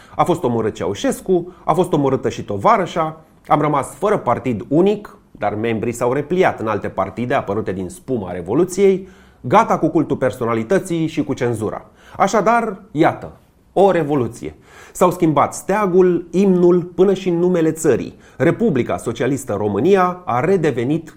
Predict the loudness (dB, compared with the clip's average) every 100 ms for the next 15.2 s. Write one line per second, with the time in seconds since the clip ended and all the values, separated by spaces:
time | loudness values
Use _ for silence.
0 | _ -2 2 2 2 -2 -10 -20 _ _
1 | -4 -4 0 -2 -2 0 0 2 0 0
2 | -2 0 -2 -4 -4 -4 -4 -2 -2 0
3 | 0 0 -2 -2 -2 -2 -2 -2 0 2
4 | 2 0 0 0 -4 -4 0 0 0 0
5 | 0 0 -2 0 0 -2 -4 -14 -20 -20
6 | -2 2 2 2 2 2 0 -2 -4 -4
7 | -8 -2 0 0 2 2 2 0 -2 -4
8 | 0 0 0 -10 -4 0 0 0 -2 -2
9 | -2 0 0 0 -2 0 -2 -4 -16 _
10 | -4 -2 -2 0 -2 -2 -10 -8 -6 -2
11 | 0 0 -2 -2 -2 -4 -6 -12 -16 _
12 | _ -6 -4 0 -2 -2 -4 -2 0 0
13 | 0 0 -2 -2 -2 0 2 0 0 0
14 | -2 -2 -2 -2 -2 2 2 2 2 2
15 | 0